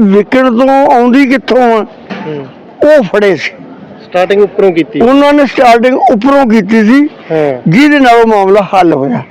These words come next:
Speaker 2: ਹੂੰ।
Speaker 1: ਤੇ ਅੱਜ ਸਾਰਿਆਂ ਨੂੰ ਪਤਾ ਵੀ ਚੀਨ ਕਿਸ ਪੋਜੀਸ਼ਨ 'ਚ ਹੈ।
Speaker 2: ਬਿਲਕੁਲ ਜੀ।
Speaker 1: ਇਹ ਕੋਈ ਕਹਿਣ ਦੀ ਮੈਂ ਕਹਾਂ
Speaker 2: ਹੂੰ।
Speaker 1: ਵੀ ਮੈਂ ਕੋਈ ਵਡਿਆਈ ਕਰਾਂ ਉਹਦੀ,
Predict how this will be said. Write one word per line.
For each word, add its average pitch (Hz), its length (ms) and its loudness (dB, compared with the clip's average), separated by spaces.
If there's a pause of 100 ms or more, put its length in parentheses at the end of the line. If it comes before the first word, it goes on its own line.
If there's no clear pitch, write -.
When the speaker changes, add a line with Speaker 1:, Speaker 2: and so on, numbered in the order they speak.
(400)
Speaker 2:
ਹੂੰ। 143 300 -4
Speaker 1:
ਤੇ 214 80 2 (120)
ਅੱਜ 220 120 0
ਸਾਰਿਆਂ 247 420 2
ਨੂੰ 226 140 -2
ਪਤਾ 202 200 0
ਵੀ 208 120 0
ਚੀਨ 202 300 0
ਕਿਸ 208 160 -2
ਪੋਜੀਸ਼ਨ 190 580 0
'ਚ 196 100 -2
ਹੈ। 190 100 -2 (180)
Speaker 2:
ਬਿਲਕੁਲ 143 340 -4
ਜੀ। - 160 -2
Speaker 1:
ਇਹ 220 80 0
ਕੋਈ 214 180 0
ਕਹਿਣ 254 280 0
ਦੀ 233 100 0
ਮੈਂ 214 300 2
ਕਹਾਂ 190 420 -2 (500)
Speaker 2:
ਹੂੰ। 160 220 -2 (160)
Speaker 1:
ਵੀ 190 80 2
ਮੈਂ 208 240 2
ਕੋਈ 208 100 0
ਵਡਿਆਈ 196 520 2
ਕਰਾਂ 208 200 2
ਉਹਦੀ, 185 420 0